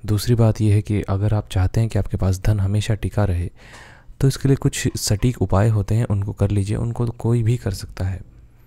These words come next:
और ये उपाय ऐसे होते हैं जैसे एक बार इनको कर लिया तो धन की कभी कमी आपके पास, आपके जीवन में नहीं होगी और आपके जो साथ रहते हैं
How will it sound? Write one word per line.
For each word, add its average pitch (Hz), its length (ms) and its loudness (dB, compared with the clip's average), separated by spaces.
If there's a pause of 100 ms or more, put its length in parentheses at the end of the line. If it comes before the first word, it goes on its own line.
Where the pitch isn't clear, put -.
(600)
और 101 100 4
ये 104 160 4
उपाय 117 520 4 (260)
ऐसे 104 260 0
होते 110 280 0
हैं 120 200 0
जैसे 110 360 -2
एक 104 300 -2
बार 110 120 2
इनको 104 200 -6
कर 107 180 0
लिया 101 240 0
तो 104 200 -2
धन 101 180 -2
की 107 160 -6
कभी 104 240 -2
कमी 101 260 -4
आपके 95 260 -6
पास, 92 380 -6
आपके 101 280 -4
जीवन 113 280 0
में 104 120 -2
नहीं 95 240 -2
होगी 104 320 -4 (640)
और 101 460 0
आपके 107 420 0
जो 104 140 -2
साथ - 380 0
रहते 95 260 2
हैं 92 240 0